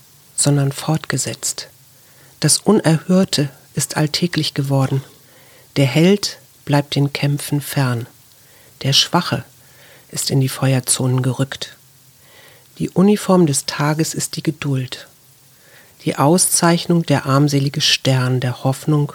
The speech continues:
über dem Herzen. Er wird verliehen, wenn nichts mehr geschieht, wenn das Trommelfeuer verstummt, wenn der Feind unsichtbar geworden ist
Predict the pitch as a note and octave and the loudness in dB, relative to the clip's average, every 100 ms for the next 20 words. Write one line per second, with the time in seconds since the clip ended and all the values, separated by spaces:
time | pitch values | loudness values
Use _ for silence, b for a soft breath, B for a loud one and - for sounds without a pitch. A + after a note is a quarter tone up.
0 | - B B - D#3+ C#3+ C#3+ C#3 - A#2+ | -14 B B -6 -4 0 0 -2 -4 -6
1 | - - B2 _ _ _ - _ B B | -6 -8 -8 _ _ _ -20 _ B B
2 | B B B B - E3 E3 F#3+ B3 - | B B B B -2 0 2 4 2 0
3 | - - F#3 E3+ D3 C3+ C3 - _ _ | -6 0 2 4 4 4 0 -8 _ _
4 | - C#3+ C#3+ C#3+ E3 - - - D3+ C#3+ | -4 0 2 4 2 0 -2 0 2 0
5 | C#3 C#3 - B2+ - - _ _ b b | -2 -2 -2 -4 -10 -16 _ _ b b
6 | b b - C#3 C#3 - - D#3 E3+ E3 | b b 0 2 2 -2 0 4 4 2
7 | - D#3 D#3 - C3+ - - D#3+ E3+ E3+ | 0 0 0 0 -4 -2 0 2 2 2
8 | - B B B B B - C#3 C#3 - | -4 B B B B B 0 2 2 0
9 | C#3+ D3 D3 - D3 C3 - - B2 A#2+ | 2 2 2 0 0 0 -4 -6 -6 -4
10 | B2 B2 B2+ - C3 - - | -2 -2 -2 -4 -6 -6 -10